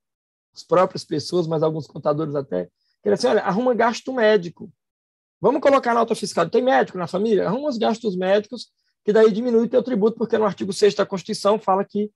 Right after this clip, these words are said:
tu tem direito à, à saúde, se tu pagar, aí tu vai poder deduzir ilimitadamente." Então, gasto médico. O governo falou, "Vou acabar com essa farra do boi." Criou um negócio chamado demed. Então, a demed, ela faz com que os planos de saúde, clínicas e hospitais mandem pra Receita Federal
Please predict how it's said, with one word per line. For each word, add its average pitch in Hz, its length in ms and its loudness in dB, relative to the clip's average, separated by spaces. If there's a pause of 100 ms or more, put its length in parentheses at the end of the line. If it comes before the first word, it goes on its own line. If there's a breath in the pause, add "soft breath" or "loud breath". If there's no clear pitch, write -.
(240)
tu 185 80 -8
tem 214 180 4
direito 190 420 4
à, 196 220 2
à - 40 -2
saúde, 220 460 2
se 214 140 -8
tu 185 120 -10
pagar, 190 500 2
aí 185 100 -2
tu 190 80 -8
vai 202 140 0
poder 190 220 0
deduzir 180 300 -2
ilimitadamente." 196 680 -4 (480)
Então, 170 120 -10
gasto 233 300 0
médico. 202 360 0 (380)
O - 60 -6
governo 202 220 4
falou, 190 140 4
"Vou 196 100 4
acabar 214 340 2
com 214 80 -4
essa 202 160 -2
farra 202 260 0
do 214 100 -2
boi." 185 260 2 (300)
Criou 233 180 4
um 247 40 0
negócio 202 340 2
chamado 196 540 2 (240)
demed. 220 720 2 (360)
Então, 226 220 2
a 247 40 4
demed, 196 640 4
ela 196 220 4
faz - 240 0
com 208 120 -2
que 214 140 -4
os 202 120 2
planos 202 300 0
de - 60 -4
saúde, 180 400 2
clínicas 180 380 0
e - 20 0
hospitais 170 420 -2
mandem 220 280 0
pra 208 120 -4
Receita 180 320 -8
Federal 180 480 -2